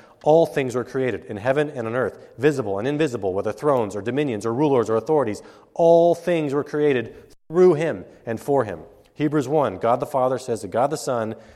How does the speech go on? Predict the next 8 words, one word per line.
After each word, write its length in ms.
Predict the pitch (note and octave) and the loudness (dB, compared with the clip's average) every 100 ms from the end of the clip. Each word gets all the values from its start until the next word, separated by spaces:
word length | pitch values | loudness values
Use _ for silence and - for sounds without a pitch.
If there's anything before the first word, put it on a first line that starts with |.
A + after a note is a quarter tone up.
| _ - | _ -14
"You, 540 | G#2+ F3+ F#3 E3 - - | -4 0 0 0 -8 -4
Lord, 520 | G#2+ G#2 F#2+ G2+ B2 - - _ _ _ _ _ _ | 0 2 2 0 -4 -16 -20 _ _ _ _ _ _
laid 280 | G2+ B2 C3 | -2 0 0
the 80 | A#2+ | -4
foundation 460 | A#2 A2+ C3 - | -4 -2 -4 -6
of 60 | G#2 | -10
the 80 | A2 | -4
earth 300 | B2+ G#2+ | -2 -2